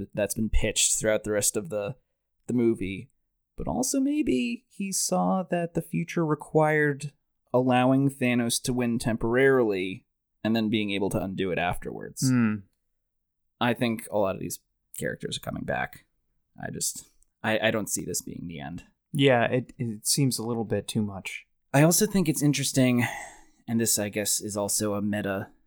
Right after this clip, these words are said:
Speaker 1: analysis, that the ones that did survive include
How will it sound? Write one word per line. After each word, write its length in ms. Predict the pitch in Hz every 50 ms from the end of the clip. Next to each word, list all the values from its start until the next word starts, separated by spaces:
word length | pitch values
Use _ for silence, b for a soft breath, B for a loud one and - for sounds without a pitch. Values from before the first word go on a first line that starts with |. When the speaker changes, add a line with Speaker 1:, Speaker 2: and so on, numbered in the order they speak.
| _ _ _ _
Speaker 1:
analysis, 720 | - 107 104 101 101 104 110 113 - - 107 101 - -
that 420 | - 107 113 107 104 101 104 - - - - - - _ _ _ _ _ _ -
the 120 | 110 120 117
ones 320 | 117 123 127 127 117 107
that 180 | 113 98 - -
did 220 | - 147 165 156
survive 600 | - - 139 120 113 107 104 104 101 104 104 110 -
include 720 | 110 113 107 - - - 120 120 120 120 117 117 113 107